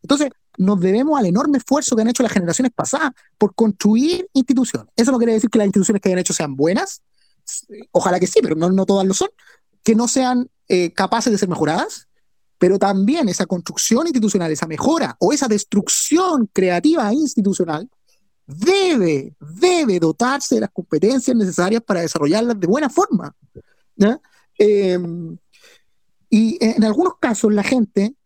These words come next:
la gente que me, con la que me ha tocado hablar en, en la calle, eh, me ha dicho de que, de que siente que, que, que la, algunas autoridades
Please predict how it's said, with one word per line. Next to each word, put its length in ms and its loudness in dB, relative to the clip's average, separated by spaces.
la 120 -2
gente 580 2
que 80 2
me, 80 0
con 120 0
la 40 2
que 60 0
me 60 2
ha 40 0
tocado 200 2
hablar 280 2
en, 180 -2
en 100 0
la 100 0
calle, 680 0
eh, 320 -2
me 180 0
ha 80 0
dicho 260 0
de 120 0
que, 260 0
de 140 0
que 100 0
siente 320 0
que, 260 -2
que, 280 -4
que 120 -2
la, 180 0
algunas 400 0
autoridades 520 0